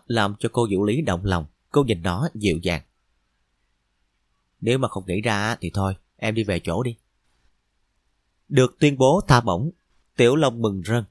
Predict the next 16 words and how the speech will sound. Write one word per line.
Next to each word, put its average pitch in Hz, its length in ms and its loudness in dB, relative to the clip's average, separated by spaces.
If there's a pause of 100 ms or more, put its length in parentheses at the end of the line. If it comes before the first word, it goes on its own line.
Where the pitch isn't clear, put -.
(360)
Nó 165 100 4
bước 196 220 4
lại 113 120 2
bàn, 101 360 -2
rụt 113 180 0
rè 104 100 2
cầm 92 200 -4
lấy 127 80 -4
cuốn 170 200 -4
tập 95 200 -2
chuẩn 110 220 -2
bị 104 180 0
trở 101 180 0
về 120 180 -4
chỗ 92 160 -2
ngồi. 95 220 -2